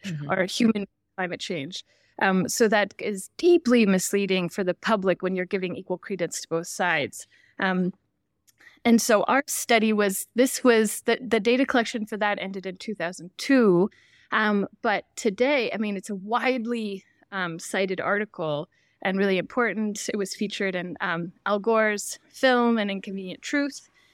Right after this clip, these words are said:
Speaker 2: um, very effectively. And I think that really, um, galvanized <laughs> a lot of change. I mean, I think it was part of, a lot has changed in the media landscape, but I think that that research,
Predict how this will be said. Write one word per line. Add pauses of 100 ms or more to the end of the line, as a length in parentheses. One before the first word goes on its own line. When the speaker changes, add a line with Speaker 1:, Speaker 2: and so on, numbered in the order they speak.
(160)
Speaker 2:
um,
very
effectively.
And
I
think
that
really,
um, (400)
galvanized
<laughs>
a
lot
of
change. (340)
I
mean,
I
think
it
was
part
of,
a
lot
has
changed
in
the
media
landscape,
but
I
think
that
that
research,